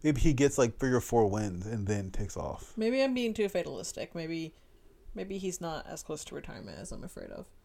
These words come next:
Speaker 1: Well, I mean, he did just injure his shoulder. He was doing just fine before the shoulder injury.
Speaker 2: Yeah. It's just harder to recover from injuries when you're nearing your forties.
Speaker 1: Mm-hmm.
Speaker 2: I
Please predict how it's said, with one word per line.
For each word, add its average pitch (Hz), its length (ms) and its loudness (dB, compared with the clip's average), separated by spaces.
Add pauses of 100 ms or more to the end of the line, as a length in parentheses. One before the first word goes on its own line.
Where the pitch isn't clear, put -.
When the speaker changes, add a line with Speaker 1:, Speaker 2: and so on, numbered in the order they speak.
(240)
Speaker 1:
Well, 226 180 12
I 185 40 8
mean, 220 160 8
he 190 100 10
did 214 180 8
just 185 200 4
injure 160 200 10
his 127 80 10
shoulder. 139 180 6
He 180 80 12
was 262 160 12
doing 165 400 10
just 139 360 8
fine 147 320 8
before 113 260 2
the 107 80 4
shoulder 104 300 4
injury. 76 400 -4
Speaker 2:
Yeah. 165 300 0 (760)
It's 196 120 2
just 214 240 4
harder 165 260 -2
to 156 160 -6
recover 147 320 -4
from 98 220 -10
injuries 107 540 -10 (120)
when 165 140 -10
you're 175 280 -8
nearing 156 300 -8
your - 80 -10
forties. - 500 -10 (220)
Speaker 1:
Mm-hmm. 226 440 10 (920)
Speaker 2:
I 131 340 -10